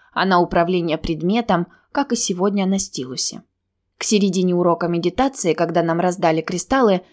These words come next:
мой резерв все еще не был полным, так что я просто сложила их рядом и продолжила медитировать. Буквально минут через пять кончики пальцев при проделывании необходимой процедуры засветились.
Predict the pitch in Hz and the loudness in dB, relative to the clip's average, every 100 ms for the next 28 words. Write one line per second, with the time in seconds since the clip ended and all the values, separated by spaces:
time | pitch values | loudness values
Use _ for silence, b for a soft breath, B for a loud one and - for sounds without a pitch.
0 | b b 226 285 214 196 247 247 - 208 | b b 4 4 2 2 0 0 0 2
1 | 214 - 226 247 202 156 156 202 190 165 | 2 2 2 4 4 2 0 0 2 0
2 | 151 156 b b - 226 - 190 180 202 | -4 -8 b b -4 -4 0 2 2 2
3 | 226 196 185 185 180 190 180 - 170 - | -2 -2 -4 0 0 2 0 -2 -6 0
4 | 233 214 180 156 - - 170 170 185 185 | 2 4 2 0 -6 -2 -2 0 -2 0
5 | 175 175 185 220 - 185 147 160 - _ | -2 -2 -2 -6 -4 -4 -2 -6 -10 _
6 | _ _ _ - 196 196 185 180 175 180 | _ _ _ -2 0 4 2 2 -2 -2
7 | 175 - 180 175 - 240 240 190 180 190 | -2 -4 -4 -4 0 -2 0 -4 -2 -4
8 | 180 - 233 233 175 - 170 180 170 170 | -6 -2 -2 -2 -8 -6 -4 -2 0 0
9 | 165 165 165 165 165 - 170 165 165 156 | 0 -2 -4 -4 -4 -2 -4 -2 -4 -6
10 | 170 185 185 247 196 196 - 240 240 196 | -8 -6 -4 -2 -2 -2 -4 -6 -4 -4
11 | 147 143 | -4 -6